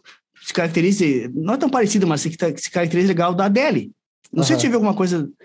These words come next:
Speaker 1: desse, desse projeto aí na internet alguma vez.
Speaker 2: Não.
Speaker 1: Cara, ela,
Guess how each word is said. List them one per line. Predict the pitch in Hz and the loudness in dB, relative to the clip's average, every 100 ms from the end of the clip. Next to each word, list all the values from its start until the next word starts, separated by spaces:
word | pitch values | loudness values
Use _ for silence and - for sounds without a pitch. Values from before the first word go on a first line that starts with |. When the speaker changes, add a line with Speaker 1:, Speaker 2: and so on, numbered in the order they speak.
| - | -4
Speaker 1:
desse, | 160 165 | -2 0
desse | 170 175 156 160 | 0 0 0 0
projeto | 175 160 165 170 | 0 0 0 0
aí | 156 156 | 2 2
na | 147 | 0
internet | 151 165 147 151 | 0 0 0 0
alguma | 151 143 | 0 0
vez. | 139 143 - - _ | 0 -2 -6 -14 _
Speaker 2:
Não. | 139 147 139 | -8 -4 0
Speaker 1:
Cara, | 131 302 | 0 0
ela, | 160 120 151 151 | 0 0 0 -2